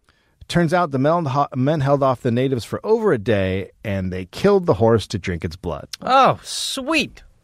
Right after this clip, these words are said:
Speaker 2: bastard.
Speaker 1: Why
Speaker 2: What?
Speaker 1: don't you wait three days?
Speaker 2: What?
Speaker 1: Three days before you drink a
Speaker 2: God
Speaker 1: horse.
Speaker 2: damn, you really
Speaker 1: You don't drink a horse on day
Speaker 2: We're
Speaker 1: one.
Speaker 2: arguing about different shit right now, okay?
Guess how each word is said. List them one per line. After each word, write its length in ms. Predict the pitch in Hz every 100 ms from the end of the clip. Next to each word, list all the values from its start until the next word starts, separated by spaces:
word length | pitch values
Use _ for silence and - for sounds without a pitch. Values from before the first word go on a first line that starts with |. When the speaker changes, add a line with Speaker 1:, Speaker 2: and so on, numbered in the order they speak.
| _ -
Speaker 2:
bastard. 600 | 285 285 247 - 131 -
Speaker 1:
Why 120 | 240
Speaker 2:
What? 80 | 381
Speaker 1:
don't 100 | 311
you 80 | 381
wait 220 | 370 330 170
three 420 | - 294 415 392
days? 600 | 302 220 139 98 185 196
Speaker 2:
What? 500 | 247 302 302 - - _ - _ -
Speaker 1:
Three 280 | 427 494 381
days 240 | 320 294
before 320 | 262 214 269
you 240 | 247 202 170 -
drink 240 | 233 220
a 20 |
Speaker 2:
God 140 | 277 302
Speaker 1:
horse. 260 | 208 165
Speaker 2:
damn, 380 | 202 226 254 170
you 160 | 156 214
really 340 | 233 302 294
Speaker 1:
You 200 | 208 165
don't 260 | 427 523 -
drink 220 | - 285
a 80 | 233
horse 280 | 170 208 -
on 140 | 190 151
day 300 | 196 175 143
Speaker 2:
We're 80 | 151 156
Speaker 1:
one. 140 | 214
Speaker 2:
arguing 360 | 311 339 311 269
about 240 | 247 226
different 320 | 240 - 208
shit 260 | - 226 214
right 200 | 160 139
now, 300 | 139 123 -
okay? 360 | 160 233 233 240